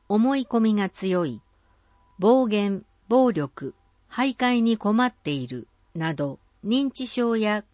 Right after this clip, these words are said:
高齢期の心の問題に悩んでいませんか？本人やご家族等を対象に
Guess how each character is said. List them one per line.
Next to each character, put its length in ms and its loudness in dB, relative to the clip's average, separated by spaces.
高 220 2
齢 240 0
期 160 -2
の 100 -2
心 420 0
の 160 2
問 300 0
題 260 -2
に 240 -4
悩 360 -2
ん 80 -2
で 80 -6
い 120 -4
ま 160 -4
せ 200 -6
ん 80 -10
か？ 240 -8
本 300 2
人 240 -2
や 260 -4
ご 160 0
家 140 0
族 260 -4
等 300 -2
を 100 -2
対 280 -4
象 300 -2
に 280 -6